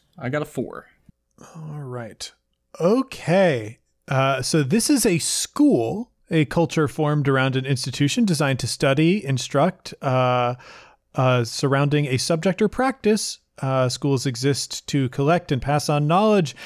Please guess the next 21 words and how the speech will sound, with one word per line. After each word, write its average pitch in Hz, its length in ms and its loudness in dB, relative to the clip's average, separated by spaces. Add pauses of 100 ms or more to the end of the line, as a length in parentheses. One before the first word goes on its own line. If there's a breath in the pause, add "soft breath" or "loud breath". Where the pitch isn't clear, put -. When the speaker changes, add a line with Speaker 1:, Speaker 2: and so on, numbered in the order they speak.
(160 loud breath)
Speaker 2:
and 156 220 2
some 220 320 2
evaluate 190 760 2
the 196 120 4
worth 135 300 2
of 151 160 0
members. 120 640 -2 (320 soft breath)
Bonds 151 500 2
are, 127 520 2
are 127 240 2
obviously 160 400 2
teacher-student, 196 720 0 (180)
colleague 147 360 0
to 135 80 -4
colleague, 196 580 2 (220)
uh, 135 480 0 (100)
and 127 220 -2
other 147 200 -2
such - 300 -8
relationships. 143 840 -4 (720 soft breath)
And 127 680 -2